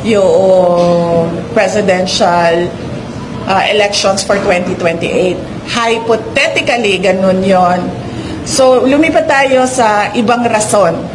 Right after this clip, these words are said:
kung bakit nila ako atakihin. What they are doing is what is called political scapegoating.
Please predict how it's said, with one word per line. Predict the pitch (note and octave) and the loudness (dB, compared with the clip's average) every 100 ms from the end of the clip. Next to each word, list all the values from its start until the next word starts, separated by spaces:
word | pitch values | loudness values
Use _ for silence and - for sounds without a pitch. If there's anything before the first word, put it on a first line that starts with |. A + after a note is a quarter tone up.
| - - | -10 -8
kung | - G#3+ A3 G3 | -2 0 0 2
bakit | A3 G3+ G3+ A#3+ G#3 G3 G3 - - - - - | 0 0 -2 0 2 0 -2 -8 -10 -10 -8 -2
nila | G#3+ A3 G#3 F#3+ F#3 F3+ - | 0 2 2 2 2 0 -4
ako | F#3+ G3+ G3 | -4 0 0
atakihin. | F3 - F#3 G3 F3+ F3 F3 D#3+ - - - - | 0 -2 -4 -2 -2 0 0 -2 -6 -10 -10 -2
What | C#4 C#4+ | 0 2
they | |
are | E4 E4+ D4 | 0 2 2
doing | C4 B3+ B3+ B3+ A#3 | 2 4 4 2 0
is | G#3+ - G#3+ | 0 -2 0
what | A3+ A3+ | 0 2
is | B3+ - G3 | -2 -4 0
called | G#3 G#3 F#3+ - - - - - - | 2 2 -2 -8 -10 -10 -10 -10 -4
political | C4 C4 C4+ C#4 C4+ A#3+ A#3 | 0 0 0 -2 0 2 2
scapegoating. | A#3 - G#3+ A3 A3 F3+ F#3+ F#3 G3+ G#3 G3 | 0 -4 -4 -4 -4 0 0 0 -2 -2 0